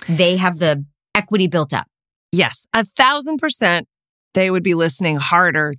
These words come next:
Speaker 2: to someone who has sold a successful show and has made a successful show. A thousand percent,
Speaker 1: Mm-hmm.
Speaker 2: that's true. That's business aspect. But I will say, I don't think I have seen this show before. I don't think I've seen this show really, truly set in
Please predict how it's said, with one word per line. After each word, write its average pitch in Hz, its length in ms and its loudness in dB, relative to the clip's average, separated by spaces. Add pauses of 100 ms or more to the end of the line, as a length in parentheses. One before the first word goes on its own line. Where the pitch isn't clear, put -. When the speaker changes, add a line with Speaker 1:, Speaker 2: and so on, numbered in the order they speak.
Speaker 2:
to 170 100 -2
someone 143 560 0 (400)
who 175 140 2
has 165 260 0
sold 156 300 0 (140)
a 151 80 2
successful 139 480 -4
show 135 240 -2
and 143 120 -4
has 147 120 -4
made 170 180 2
a 151 60 -2
successful - 440 -6
show. 87 240 -2 (160)
A 185 80 2
thousand 196 360 0
percent, 147 280 0
Speaker 1:
Mm-hmm. - 60 -4
Speaker 2:
that's 135 140 -4
true. - 180 -8
That's 208 240 0
business 160 380 -2
aspect. - 400 -8
But 339 280 2
I 269 80 -2
will 311 200 -4
say, 220 400 0 (580)
I 262 140 2
don't 554 160 0
think 427 140 -2
I 349 80 4
have 370 200 0
seen 170 260 0
this 151 120 0
show 139 240 -2
before. 135 500 -8 (1000)
I 214 100 4
don't 330 180 0
think 311 140 -2
I've 277 140 0
seen 254 300 2
this 226 120 2
show 160 540 0 (220)
really, 247 460 2
truly 170 680 0 (120)
set - 360 0 (180)
in 165 300 0